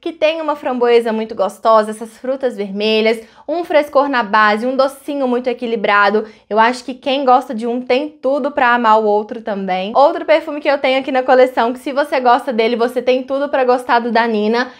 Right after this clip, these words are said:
é o Humor Próprio da Natura, que é conhecido como antigamente como Humor cinco,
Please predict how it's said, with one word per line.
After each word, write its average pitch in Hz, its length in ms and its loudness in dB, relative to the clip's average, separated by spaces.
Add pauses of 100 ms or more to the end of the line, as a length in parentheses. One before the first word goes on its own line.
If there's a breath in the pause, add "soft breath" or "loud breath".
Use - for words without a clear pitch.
(120)
é 233 180 6
o 269 140 4
Humor 269 400 2
Próprio 254 400 2
da 233 140 0
Natura, 233 600 0 (240 loud breath)
que 277 140 0
é 254 120 6
conhecido 269 500 -2
como 262 160 2
antigamente 247 460 0
como 247 300 4
Humor 247 340 2
cinco, 240 580 -4